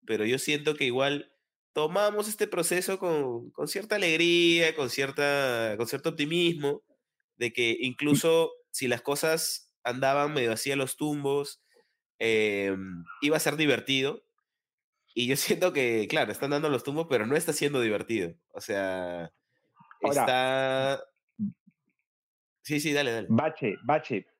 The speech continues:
Speaker 2: Piero dice que él nunca se subió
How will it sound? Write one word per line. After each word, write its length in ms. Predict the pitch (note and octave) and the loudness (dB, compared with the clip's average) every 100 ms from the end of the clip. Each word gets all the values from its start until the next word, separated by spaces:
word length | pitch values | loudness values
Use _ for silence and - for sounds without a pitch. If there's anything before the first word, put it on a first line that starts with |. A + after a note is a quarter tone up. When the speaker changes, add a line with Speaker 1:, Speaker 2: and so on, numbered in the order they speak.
| _ | _
Speaker 2:
Piero 340 | D3+ E3 E3 | 0 4 4
dice 340 | E3+ E3 F3+ D#3 | 2 0 -4 0
que 220 | C3+ C#3 | 2 2
él 180 | C#3+ D3+ | 2 2
nunca 440 | F3+ F3 E3+ F3 | 2 2 0 -2
se 160 | E3 C3+ | -2 -2
subió 540 | A#2+ A2 B2+ C#3+ - | 0 4 4 4 0